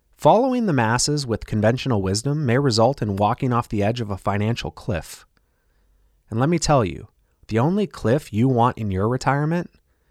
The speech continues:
is to copy the story of Cliff Young, consistent progress and endurance. It is possible to have an account value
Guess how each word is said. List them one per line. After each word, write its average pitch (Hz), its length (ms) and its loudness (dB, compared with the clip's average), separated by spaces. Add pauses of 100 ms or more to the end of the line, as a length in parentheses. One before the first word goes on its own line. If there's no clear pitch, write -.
(240)
is 117 160 -4
to 123 100 -2
copy 156 540 -2
the 90 140 -6
story 107 400 0
of - 180 -6
Cliff - 320 -4
Young, 101 460 -2 (540)
consistent - 760 -2
progress 110 720 0 (420)
and 95 240 -2
endurance. 90 800 -4 (1700)
It 175 200 0 (120)
is 185 360 4
possible 147 720 0
to - 160 -6
have 131 220 0
an 127 100 2
account - 380 0
value - 520 -6